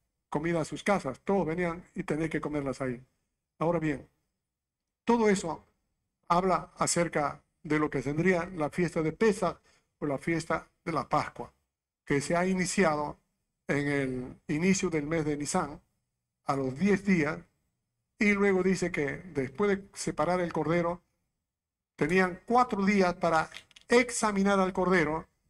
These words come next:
y en el día catorce, entre las dos tardes, hacer el sacrificio. Y todo nos estaba prefijando la venida del Cordero de Dios, que moriría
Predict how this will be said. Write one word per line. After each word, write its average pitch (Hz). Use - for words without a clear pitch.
y 156
en 165
el 170
día 233
catorce, 185
entre 175
las 156
dos 190
tardes, 185
hacer 165
el 160
sacrificio. 139
Y 165
todo 208
nos 185
estaba 190
prefijando 170
la 151
venida 170
del 156
Cordero 160
de 131
Dios, 147
que 156
moriría 175